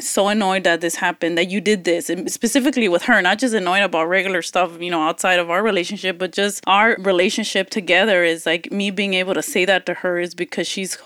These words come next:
cultivated that with me and being genuine with me. And she returned the same thing to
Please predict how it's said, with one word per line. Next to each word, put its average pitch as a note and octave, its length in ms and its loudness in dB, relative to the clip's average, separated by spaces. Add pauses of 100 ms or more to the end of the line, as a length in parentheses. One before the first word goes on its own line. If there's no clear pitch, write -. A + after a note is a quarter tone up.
(140)
cultivated E3 720 0
that D#3+ 220 2
with D#3 180 -6
me F#3+ 240 -2
and D#3+ 80 -2
being E3+ 320 -4 (220)
genuine G#3+ 460 0
with F3 180 -4
me. F3 180 -2
And F3+ 100 -6
she - 140 0
returned A#3 380 -2
the F#3 80 -6
same F#3+ 240 -2
thing F#3+ 220 -4
to F3 180 -4